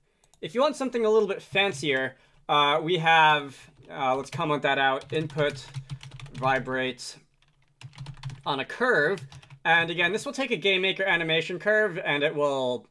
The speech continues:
uh, set the intensity based on the, uh, based on the GameMaker animation curve values from, again, zero to one. Um, I don't even remember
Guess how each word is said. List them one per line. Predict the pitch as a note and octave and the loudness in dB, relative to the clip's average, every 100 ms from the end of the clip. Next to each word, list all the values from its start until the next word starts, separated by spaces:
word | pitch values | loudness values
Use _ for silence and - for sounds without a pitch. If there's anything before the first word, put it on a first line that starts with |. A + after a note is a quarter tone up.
| - | -8
uh, | C3 B2 | -6 -4
set | - D3+ | -6 -6
the | D3 | -6
intensity | B2+ C#3 B2 C3 B2+ B2+ - _ _ _ _ _ _ _ - - | -6 -8 -6 -4 -4 -6 -10 _ _ _ _ _ _ _ -16 -6
based | C#3 C3+ D3 | -4 -4 -4
on | C#3 C3+ | -4 -4
the, | C3 B2+ | -4 -4
uh, | |
based | B2 C3+ C3 | -2 -2 -2
on | C#3 | -4
the | C3 B2+ | -4 -4
GameMaker | A#2+ C#3+ C#3+ C3 C3+ | -4 -4 -2 -4 -4
animation | B2+ C3+ C3+ D#3 | -4 -6 -6 -8
curve | - D#3 | -2 0
values | D3 D3+ D#3 C#3 | 2 2 2 0
from, | - C3 A#2 A2+ - | -4 -6 -6 -10 -12
again, | A#2+ A#2+ A2+ | -8 -6 -6
zero | B2+ A#2+ | -4 -4
to | B2+ | -6
one. | C3 D3+ D#3+ D#3 _ _ _ - | -4 -4 -4 -10 _ _ _ 0
Um, | D3+ D3 D3 D#3+ | 2 2 0 -2
I | G3 | 0
don't | D4 | 0
even | C4+ A3 G3+ | 0 -2 0
remember | D#3+ D3+ E3 E3 F3+ F#3+ | 0 0 0 0 -2 -4